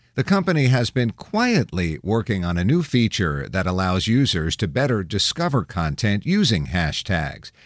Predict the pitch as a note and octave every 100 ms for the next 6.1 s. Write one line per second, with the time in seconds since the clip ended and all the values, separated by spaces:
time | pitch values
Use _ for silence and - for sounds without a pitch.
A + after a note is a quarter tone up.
0 | - - D3 A#2 G2 F#2 F2+ - D#3 C3
1 | G2 F#2+ F2+ F2+ F#2+ F2+ - G2 E2+ D#2
2 | - A2+ D#3+ C#3+ C3 D3 G2+ D#2+ F#2+ -
3 | _ - A2+ G2 F#2+ F#2+ - G2 F#2+ G#2
4 | A2+ G3 D#3 E2+ D2 F#2 D#2+ - - F2+
5 | E2+ G#2 E3+ G#2+ - A#2+ C#3+ D3 G2 C#2+